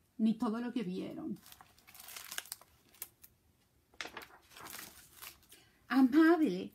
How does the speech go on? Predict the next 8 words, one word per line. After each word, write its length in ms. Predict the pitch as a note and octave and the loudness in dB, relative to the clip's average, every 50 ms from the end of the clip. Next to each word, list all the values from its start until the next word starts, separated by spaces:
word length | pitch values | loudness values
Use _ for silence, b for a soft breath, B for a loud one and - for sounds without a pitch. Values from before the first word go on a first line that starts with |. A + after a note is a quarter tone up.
| _ | _
adorable, 720 | - B3 C4 A#3 A#3+ A#3 A3 G#3+ G3+ F#3+ E3+ F3 E3+ E3+ b b b b b b b _ | -2 0 0 2 2 0 0 0 0 -2 -2 -2 -4 -6 b b b b b b b _
ángel 360 | - D4+ E4 E4 D#4+ C#4+ C4+ - | 8 10 10 10 8 4 -2 -4
correcto 420 | G#3 G3+ G3 F#3 D#3 - - G3+ | -4 -6 -6 -6 -8 -8 -10 -10
y 20 | F#3 | -10
perfecto, 600 | - G#3+ - - - D#4 E4 D#4+ - - D#4 D4+ B B B - | -10 -12 -8 -4 -2 -2 -2 -2 -4 -6 -6 -6 B B B -2
abrazaron 560 | C4+ C#4 C#4 C#4+ C#4 - D#4 D#4+ D4+ D4+ C4+ | 0 0 0 0 0 0 2 2 4 4 4
a 140 | A#3 G#3+ - | 2 -2 -4
Taki. 420 | A#3 G3 F#3+ F#3+ - - F#3+ F3+ | -6 -6 -6 -8 -10 -14 -16 -16